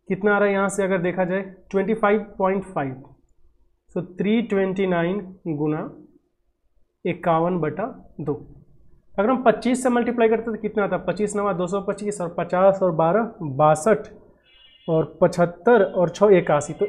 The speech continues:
एट्टी वन से तो ज़्यादा आ रहा है, सीधी सी बात। ट्वेंटी फ़ाइव पॉइंट फ़ाइव है ना, तो एट्टी वन जो आ रहा था उसमें हमें वन हंड्रेड सिक्सटी फ़ोर ऐड करना पड़ेगा, तो एट्टी टू से ज़्यादा ऐसे ही आ गया। Question देखते हैं, Question number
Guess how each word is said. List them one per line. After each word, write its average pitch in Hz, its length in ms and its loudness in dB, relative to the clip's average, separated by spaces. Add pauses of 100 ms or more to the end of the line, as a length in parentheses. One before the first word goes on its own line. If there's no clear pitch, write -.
(100)
एट्टी 214 320 4
वन 233 220 4
से 233 160 0
तो 226 140 0
ज़्यादा 160 280 0
आ 151 100 2
रहा 147 140 -2
है, 147 120 -2
सीधी 151 300 -6
सी 147 140 -8
बात। 139 200 -6
ट्वेंटी 214 260 6
फ़ाइव 226 260 8
पॉइंट 233 220 2
फ़ाइव 220 200 8
है 214 60 4
ना, 254 60 2
तो 226 100 2
एट्टी 190 220 2
वन 220 180 6
जो 214 100 8
आ 202 100 8
रहा 196 140 4
था 220 140 0
उसमें 208 340 0
हमें 208 240 -4 (440)
वन 180 260 0
हंड्रेड 214 260 2
सिक्सटी 208 320 -2
फ़ोर 214 260 0
ऐड 190 200 0
करना 160 220 -2
पड़ेगा, 156 240 -8
तो 165 100 -6
एट्टी 170 220 -6
टू 196 140 -6
से 185 120 -4
ज़्यादा 175 220 -2
ऐसे 165 200 -2
ही 175 80 -4
आ 170 100 0
गया। 165 140 -6 (2500)
Question 214 300 6
देखते 247 260 2
हैं, 240 140 4
Question 208 280 4
number 214 180 6